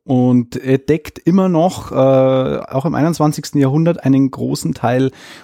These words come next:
unserer Stromproduktion. Und nicht nur bei uns, Braunkohle wird ja weltweit gefördert. Deutschland hat sehr große Braunkohlevorkommen, äh, hat wohl bis in, äh, noch die nächsten zweihundertdreißig Jahre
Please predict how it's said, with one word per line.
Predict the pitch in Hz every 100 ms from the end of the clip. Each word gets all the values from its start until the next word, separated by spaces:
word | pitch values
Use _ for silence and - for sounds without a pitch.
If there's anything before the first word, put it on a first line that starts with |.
| -
unserer | 131 127 120
Stromproduktion. | 123 - - 113 120 - 110 107 - 104 107 107 - _ _
Und | 120
nicht | 139
nur | 139
bei | 123 120
uns, | 147 196 -
Braunkohle | _ - 117 131 - 131 120
wird | 120
ja | 120 113
weltweit | 135 151 147
gefördert. | 143 - 139 139 - - - -
Deutschland | 127 131 127
hat | 127
sehr | - - 147
große | 151 147 -
Braunkohlevorkommen, | 147 127 131 135 135 131 - 127 - - 127 120 117 _ _ _ _ _ _ - -
äh, | 120 117 117 117 113 _ - - - _
hat | _ - 127 - 113
wohl | 117 120 120 123 - _
bis | - 127 -
in, | 120 113
äh, | - - - -
noch | 123 127 123
die | 131
nächsten | 127 127 -
zweihundertdreißig | - 110 120 117 113 110 110 113 -
Jahre | 104 104 107